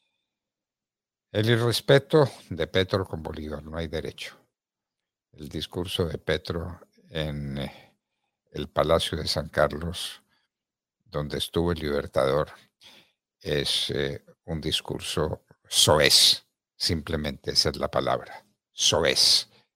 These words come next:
El irrespeto a la memoria del Libertador, aquel gran persa-,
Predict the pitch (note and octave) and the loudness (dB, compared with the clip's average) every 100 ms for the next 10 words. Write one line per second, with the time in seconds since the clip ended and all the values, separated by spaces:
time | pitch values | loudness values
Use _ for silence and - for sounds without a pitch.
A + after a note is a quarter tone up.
0 | _ _ - D2 - C2+ C#2 C#2 - A2+ | _ _ -10 -8 -8 -8 -6 -6 -2 2
1 | A2 - G#2 D#2+ C#2+ C#2+ E2 F2 E2 D2+ | 2 2 0 0 -4 2 2 2 -2 -2
2 | C#2 C#2 - - B1+ - - _ - - | -6 -6 -6 -4 -4 -4 -8 _ -6 2
3 | A#2 A#2+ A#2 A#2+ G#2 - E2 - E2+ | 4 6 8 8 6 4 2 2 -4